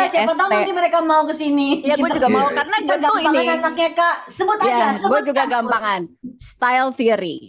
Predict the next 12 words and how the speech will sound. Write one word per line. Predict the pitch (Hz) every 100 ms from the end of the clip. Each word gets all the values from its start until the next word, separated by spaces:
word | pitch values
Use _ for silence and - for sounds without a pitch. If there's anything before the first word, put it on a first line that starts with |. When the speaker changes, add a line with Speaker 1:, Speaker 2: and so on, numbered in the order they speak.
| 170 _ -
Speaker 2:
Jadi, | 175 202 196 233 294 311
Speaker 1:
Oh, | - 214
Speaker 2:
eh, | 214
Speaker 1:
iya, | 214 285
I've | 294
Speaker 2:
it-, | 285
Speaker 1:
heard | 349 349
about | 294 254
Speaker 2:
iya, | 240
Speaker 1:
them. | 214 185 175 165 151 226
Speaker 2:
iya. | 285 269 226 185 170 _ _ _
Dan | 208 247